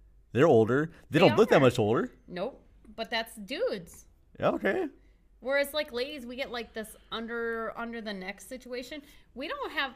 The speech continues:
Speaker 2: I mean, we have beards. Don't get me
Speaker 1: Yeah.
Speaker 2: wrong.
Speaker 1: Yeah?
Speaker 2: <laughs> It's just not a full beard.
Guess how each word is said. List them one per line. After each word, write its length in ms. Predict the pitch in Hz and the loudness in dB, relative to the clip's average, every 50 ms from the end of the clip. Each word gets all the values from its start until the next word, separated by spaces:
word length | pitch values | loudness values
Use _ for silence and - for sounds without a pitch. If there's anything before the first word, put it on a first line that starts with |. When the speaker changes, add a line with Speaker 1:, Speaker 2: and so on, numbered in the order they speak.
| - - | -10 -10
Speaker 2:
I 60 | 269 | -8
mean, 260 | 262 269 254 233 214 | -8 -8 -8 -8 -8
we 160 | 214 302 339 339 | -8 -8 -6 -4
have 280 | 359 359 320 240 208 185 | -2 -2 -2 -4 -6 -10
beards. 680 | 220 202 190 202 208 220 254 269 254 - - - - - _ _ - - 302 - 294 - | -10 -8 -8 -8 -6 -6 -8 -8 -8 -12 -18 -20 -20 -20 _ _ -14 -14 -14 -12 -8 -6
Don't 180 | 285 269 277 | -6 -6 -6
get 120 | 285 330 339 | -8 -8 -6
me 80 | 359 | -4
Speaker 1:
Yeah. 300 | 381 392 381 339 294 277 285 | -2 -2 0 0 0 0 -2
Speaker 2:
wrong. 100 | 311 330 339 - - | -2 -6 -8 -4 0
Speaker 1:
Yeah? 300 | - 104 113 135 170 - - | 2 6 6 6 6 6 0
Speaker 2:
<laughs> 60 | - - - - 349 381 381 370 359 349 339 320 302 277 240 220 - - | -10 -16 -18 -16 -12 -10 -8 -8 -8 -8 -8 -10 -12 -14 -16 -16 -10 -8
It's 280 | 277 277 277 - - | -8 -8 -8 -10 -14
just 220 | - 277 262 - - | -14 -14 -12 -12 -12
not 240 | 262 240 226 - | -12 -12 -12 -14
a 60 | - - | -16 -18
full 300 | - - 214 202 214 220 | -16 -14 -12 -12 -10 -10
beard. 360 | 240 254 262 285 302 330 | -10 -12 -12 -12 -12 -14